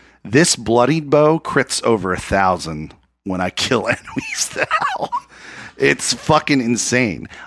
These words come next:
I ca-, I can kill a level fifty Scorch Beast in four hits. <laughs> Like, it's fucking, it's nuts. I've never,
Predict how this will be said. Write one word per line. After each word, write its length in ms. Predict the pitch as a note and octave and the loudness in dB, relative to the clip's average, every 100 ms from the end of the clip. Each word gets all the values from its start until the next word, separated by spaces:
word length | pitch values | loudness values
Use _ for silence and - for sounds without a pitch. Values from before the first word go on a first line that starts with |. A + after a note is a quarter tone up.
| - | -2
I 140 | A#2 | 0
ca-, 200 | D3+ - - | 0 -2 0
I 140 | D3+ | 2
can 180 | - E3+ | 2 2
kill 300 | - E3 C3 | 4 4 4
a 20 | |
level 380 | G#2 A#2 B2+ B2+ | 2 2 2 0
fifty 320 | C3 B2 G#2 | -2 -4 -2
Scorch 480 | - - G#2+ - - | -2 0 -2 -2 -6
Beast 260 | F2+ - | -6 -6
in 140 | - E2+ | -8 -12
four 320 | - F#2+ F#2 | -8 -4 -2
hits. 500 | F#2 F2 - - - - F5+ F5 D#5+ D#5 D5 C#5+ | -2 -6 -6 -4 -2 -2 -4 -2 0 2 2 2
<laughs> 80 | D5 - B4 C6+ - - - - - - - | 2 2 0 -4 -10 -20 -20 -20 -20 -20 -2
Like, 260 | B2+ A2+ - | 0 0 -2
it's 180 | A#2 | -4
fucking, 580 | - - C#3+ - B2+ A2 - | -4 0 0 2 2 0 0
it's 300 | B2 - - | -2 0 0
nuts. 640 | A2 C3 F2 - - - - | 4 4 2 -2 -2 -2 0
I've 200 | A2+ A2 | 0 2
never, 520 | C3 C#3 C#3+ C#3 | 2 4 6 4